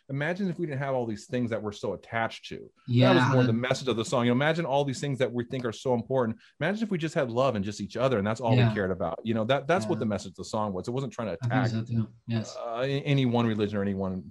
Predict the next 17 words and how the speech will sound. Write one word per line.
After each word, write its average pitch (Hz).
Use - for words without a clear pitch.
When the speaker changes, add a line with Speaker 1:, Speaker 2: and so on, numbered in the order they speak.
Speaker 1:
you 117
know, 87
uh, 98
person 90
or 82
anything 85
like 80
that. 80
So, 80
least 117
Speaker 2:
Mm. 107
Speaker 1:
that's 92
my 82
take 65
from 80
it. 90
<laughs> 175